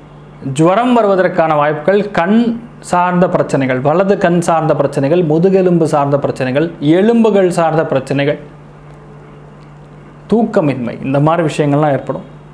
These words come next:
தேவையில்லாம உங்களுக்கும் உங்க மேலதிகாரிகளுக்கும் பிரச்சனை வரக்கூடிய வாய்ப்புகள், முக்கியஸ்தர்களுக்கும் உங்களுக்கும் பிரச்சனைகள் வரக்கூடிய வாய்ப்புகள்.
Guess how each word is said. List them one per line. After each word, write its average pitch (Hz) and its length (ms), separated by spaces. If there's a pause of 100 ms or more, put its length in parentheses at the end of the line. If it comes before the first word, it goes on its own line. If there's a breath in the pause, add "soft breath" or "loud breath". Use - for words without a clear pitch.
(320)
தேவையில்லாம 208 540
உங்களுக்கும் 214 540
உங்க 175 260
மேலதிகாரிகளுக்கும் 170 920
பிரச்சனை 165 340
வரக்கூடிய 151 420
வாய்ப்புகள், 131 440
முக்கியஸ்தர்களுக்கும் 196 840
உங்களுக்கும் 185 480
பிரச்சனைகள் 165 480
வரக்கூடிய 131 380
வாய்ப்புகள். 127 460